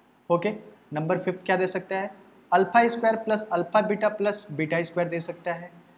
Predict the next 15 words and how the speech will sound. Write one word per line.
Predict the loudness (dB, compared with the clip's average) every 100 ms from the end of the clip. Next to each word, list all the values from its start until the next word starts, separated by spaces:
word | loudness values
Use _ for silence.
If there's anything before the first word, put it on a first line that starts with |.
| _ _ _ _ _ _ -14
अच्छा, | -4 -4 -4 -4
यहाँ | -2 0
देखिए, | -2 -4 -6 -20 -20 -8
नंबर | -4 0 0
सिक्स | -2 -6
क्या | 0 2
दे | 2
सकता | 0 -2 -2
है, | -2 -6 -14 -20 _ _ 2
alpha | 2 6 6 6
square | 0 0 0 0
plus | -2 -2
alpha | -4 2 2
beta | 4 2 2
plus | 0 -2